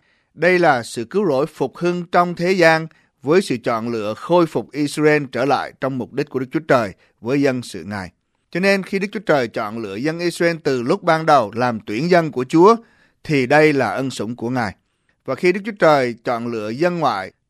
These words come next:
trong thời gian của hội thánh để làm công việc của Chúa,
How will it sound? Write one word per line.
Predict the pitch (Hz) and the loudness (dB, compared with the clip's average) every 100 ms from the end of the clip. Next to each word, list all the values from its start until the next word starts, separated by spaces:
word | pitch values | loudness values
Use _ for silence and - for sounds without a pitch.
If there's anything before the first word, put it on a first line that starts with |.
| - | 2
trong | 170 175 175 175 _ - | 2 2 -4 -10 _ -6
thời | 147 127 113 | -2 -2 -2
gian | 131 160 165 | 0 0 -2
của | 151 | -4
hội | 151 117 104 | -6 -6 -6
thánh | 151 170 226 | -2 -2 -2
để | 135 | -6
làm | 151 131 107 | -2 -2 0
công | 160 160 | -2 -2
việc | 127 - | -4 -6
của | 117 - | -10 -2
Chúa, | 160 202 | 0 0